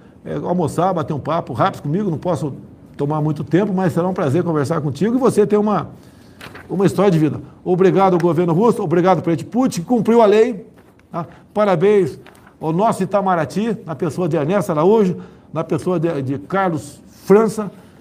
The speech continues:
é, aqueles também, ao lado do jogador Fernando, que nos auxiliaram com informações pra, a bom termo, nós conseguimos uma condenação mínima para o Robson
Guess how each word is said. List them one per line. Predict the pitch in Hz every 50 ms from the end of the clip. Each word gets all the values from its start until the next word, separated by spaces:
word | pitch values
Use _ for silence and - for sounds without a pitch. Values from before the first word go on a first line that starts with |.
| - - - -
é, | - 143 147 147 143 139 135 135 131 135 139 143 139 139 131 143
aqueles | 160 165 147 131 - - 202 214 208 185 -
também, | - 180 160 160 185 202 208 214 196 - - - - - _
ao | - 151 156 160
lado | 160 175 190 185 170
do | 170
jogador | 151 165 160 160 147 160 151
Fernando, | 127 202 190 151 156 180 202 175
que | 151 170
nos | 196 202 202 180 214
auxiliaram | 226 196 - - 180 165 180 190 220
com | 196 190
informações | 165 - 180 185 185 175 151 - - 160 170 196 196 -
pra, | - 190 196 170 131 - - - - - - - -
a | - 170
bom | 151 147 220 220
termo, | 196 - - 208 247 240 214 190
nós | 180 170 185 180
conseguimos | 202 226 - - 180 139 180 180 160 - -
uma | 175 180 175
condenação | 175 170 185 180 180 180 170 151 123 - 156 160 156
mínima | 156 180 226 285 311 320 294 262 240 196 - - - - _
para | - 185 185
o | 190
Robson | 139 165 202 240 247 - -